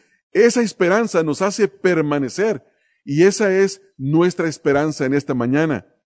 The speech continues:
Al menos es la mía, yo no sé si es la de ustedes. Si así es,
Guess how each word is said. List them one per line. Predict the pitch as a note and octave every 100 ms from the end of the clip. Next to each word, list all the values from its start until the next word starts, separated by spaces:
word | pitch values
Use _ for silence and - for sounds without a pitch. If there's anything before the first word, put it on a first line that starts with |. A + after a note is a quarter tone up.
| _ _ _ _
Al | - B2+
menos | D3 G3+ G#3+ -
es | - F3+
la | D#3+ D3
mía, | D#3 F#3 C#3+
yo | B2+ D3+
no | D#3+
sé | D#3+
si | C#3+ C#3
es | C#3+
la | C#3+
de | A#2+
ustedes. | G#2+ D3 D#3 G2 - _ _ _ _ -
Si | D3+
así | C#3+ C3+ D#3+
es, | F3 A3 -